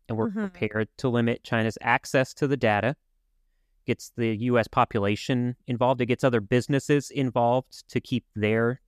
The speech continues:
Speaker 1: information hidden.
Speaker 2: Mm-hmm.
Speaker 1: The U S could also push for sanctions on China, uh, 'cause they could claim that what they're doing is this nefarious espionage program. And they could either do it as part of,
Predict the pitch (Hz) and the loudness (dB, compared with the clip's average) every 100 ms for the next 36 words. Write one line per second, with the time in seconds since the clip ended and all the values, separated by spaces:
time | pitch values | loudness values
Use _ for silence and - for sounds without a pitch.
0 | _ - 120 - 110 110 - 117 110 107 | _ -2 -2 2 2 2 0 -2 0 -2
1 | - 117 127 143 - _ _ _ _ _ | 0 0 0 -4 -8 _ _ _ _ _
2 | 226 208 190 185 196 _ _ _ _ _ | -8 -6 -6 -8 -12 _ _ _ _ _
3 | _ 147 175 170 156 143 - 147 151 143 | _ 2 2 2 2 2 2 0 0 0
4 | - - 120 120 131 123 127 113 131 131 | -4 -2 -2 0 -4 -2 -2 -2 -2 -2
5 | 135 135 _ _ 131 113 - - - _ | -4 -8 _ _ -8 -8 -8 -12 -18 _
6 | _ _ _ - 107 113 117 - 123 113 | _ _ _ -6 0 0 0 -2 0 2
7 | 110 110 107 117 - 110 101 110 113 107 | 2 2 2 -2 2 2 4 2 2 0
8 | 101 104 - - 117 107 113 110 110 104 | -2 -6 -8 -6 -4 0 2 2 2 0
9 | - 127 - 131 123 123 - 135 127 131 | -2 -6 0 0 2 0 0 0 2 2
10 | 135 139 _ _ _ - 131 175 202 202 | 0 -2 _ _ _ -2 0 2 2 2
11 | 190 139 147 156 151 - - 127 - - | 2 2 4 4 0 -4 -4 -2 -2 -4
12 | 139 131 127 - 117 113 107 | 2 2 0 -2 0 0 -2